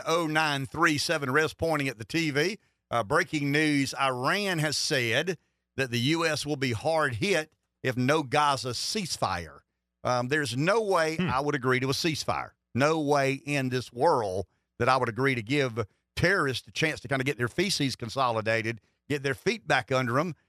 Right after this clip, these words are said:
Speaker 1: uh, and go back to, you know, in the business of killing,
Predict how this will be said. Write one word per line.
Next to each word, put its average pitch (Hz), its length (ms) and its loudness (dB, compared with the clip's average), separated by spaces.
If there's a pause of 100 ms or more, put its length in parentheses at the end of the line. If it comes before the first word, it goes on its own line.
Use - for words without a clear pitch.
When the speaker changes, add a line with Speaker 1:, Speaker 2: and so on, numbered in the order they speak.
(120)
Speaker 1:
uh, 117 280 4
and 127 200 -4
go 143 100 0
back 139 300 0
to, 127 420 -2
you 160 80 -10
know, 127 160 -2
in 143 180 -4
the 135 80 -4
business 127 440 -2
of - 80 -16
killing, 123 520 0